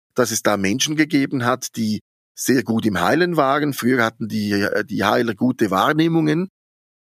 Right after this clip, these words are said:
Und dann hat irgendjemand, irgendjemandem dann irgendwann mal eine Nadel hineingesteckt und gemerkt, das hat eine gute Wirkung getan. Und das war rein intuitiv. Und daraus hat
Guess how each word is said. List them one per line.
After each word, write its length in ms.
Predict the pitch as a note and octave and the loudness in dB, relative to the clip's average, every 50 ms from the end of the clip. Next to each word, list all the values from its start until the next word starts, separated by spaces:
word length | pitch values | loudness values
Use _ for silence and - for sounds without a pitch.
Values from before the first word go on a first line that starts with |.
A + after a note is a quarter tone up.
| _ _ | _ _
Und 160 | - A#2+ G2+ | -4 -2 0
dann 100 | C3+ C3 | 0 2
hat 220 | C3+ C3+ C3 B2+ - | 2 0 0 0 0
irgendjemand, 720 | A#2+ A#2 B2 D3 D#3+ D#3 C#3+ D3 D3 D#3 D3+ D#3 D#3+ D3+ A#2+ | 0 0 0 0 -2 -2 0 2 2 2 2 0 0 0 -2
irgendjemandem 880 | A#2+ A#2 A#2+ B2+ D#3 D3+ C#3 C#3 C#3 D3 D3 D3+ D3+ D3+ D#3+ D#3 D#3 | -2 -2 -2 0 -2 -2 0 0 0 2 2 0 0 0 0 -2 0
dann 180 | D3 D3 C#3+ D#3 | 0 0 0 0
irgendwann 480 | - D#3 - B2+ D3 C#3 C#3 D#3 D#3+ | 0 0 0 0 0 0 0 0 0
mal 200 | D#3+ D3 C#3+ D3+ | 0 0 0 2
eine 160 | D3+ D3 D3 C#3 | 2 2 2 2
Nadel 360 | B2+ G#2 G2 A2+ - D#3+ D3 | 2 2 2 0 0 0 0
hineingesteckt 760 | D3 D3 C3 G#2+ G2 A#2 C3+ E3 D3 - - E3 E3+ - - | 2 2 2 2 0 0 0 0 0 2 2 0 0 0 -4
und 100 | E3+ E3 | -6 -2
gemerkt, 360 | - D#3+ D3 C#3+ D#3 D3+ - | -2 0 0 0 0 -2 -4
das 100 | D#3 - | -6 -2
hat 140 | - C#3+ - - | -2 -2 -2 -2
eine 80 | D3+ | -4
gute 320 | D3 D#3 D#3 E3 - E3 D#3 | 0 0 -2 0 0 0 0
Wirkung 340 | F#3 G3+ F#3+ - - G#2+ - | 0 -2 -4 -4 -8 -10 -6
getan. 500 | - - - - E2+ D2+ A1+ G1+ G1+ - _ _ _ _ _ _ _ _ _ _ _ - | -6 -6 -4 -2 -4 -4 -4 -6 -12 -20 _ _ _ _ _ _ _ _ _ _ _ -6
Und 140 | - A2 F#2 | -4 0 0
das 200 | C3+ - - - | 0 0 2 2
war 140 | B2+ A2+ G#2+ | 2 2 2
rein 320 | G2+ F#2 A2 D3 D#3+ F#3 - | 2 2 2 2 0 0 -2
intuitiv. 920 | - F#3+ A3 A#3 - - B2 G#2+ - - - G#2+ F#2+ F#2 - - - - _ _ _ _ _ _ _ _ _ _ _ _ _ _ - | -2 -2 -2 -2 -2 -2 -2 -2 -2 -4 -8 -6 -6 -6 -10 -10 -12 -14 _ _ _ _ _ _ _ _ _ _ _ _ _ _ -6
Und 220 | - B2 G#2+ - | -4 -4 0 0
daraus 400 | B2+ A#2 C3+ E3+ F#3 G3+ F#3+ - | 2 2 2 2 2 0 0 0
hat 220 | - D3+ E3 D#3 | 0 0 0 -2